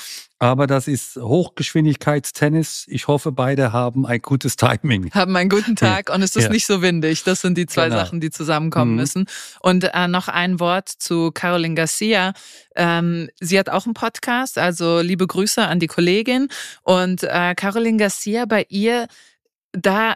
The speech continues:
Speaker 2: es gibt ja eine gute Sturheit auf dem Tennisplatz.
Speaker 1: Mhm.
Speaker 2: Ich glaub, wir haben das schon mal erwähnt. Und es gibt eine schlechte Sturheit. Und leider als Beispiel einer schlechten Sturheit muss ich Caroline Garcia nennen. Und es war nämlich so, als sie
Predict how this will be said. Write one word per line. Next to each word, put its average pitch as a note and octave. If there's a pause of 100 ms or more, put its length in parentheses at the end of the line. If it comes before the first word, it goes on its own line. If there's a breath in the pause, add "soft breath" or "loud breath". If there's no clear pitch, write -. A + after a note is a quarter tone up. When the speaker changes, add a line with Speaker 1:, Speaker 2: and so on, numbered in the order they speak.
Speaker 2:
es -
gibt -
ja A#3+
eine G#3+
gute G#3+
Sturheit B3
auf G#3+
dem G#3+
Tennisplatz. A3
Speaker 1:
Mhm. F#3+
Speaker 2:
Ich F#3+
glaub, F#3+
wir G#3
haben G3+
das F#3+
schon G3
mal F#3
erwähnt. F3+
Und F3+
es -
gibt -
eine F3
schlechte E3+
Sturheit. C#3
Und E3
leider G#3+
als -
Beispiel F#3
einer E3
schlechten F3
Sturheit D3+ (360 loud breath)
muss F#3+
ich G#3+
Caroline F#3
Garcia F3
nennen. D3+
Und E3+
es -
war F#3+
nämlich G3+
so, -
als F3
sie F3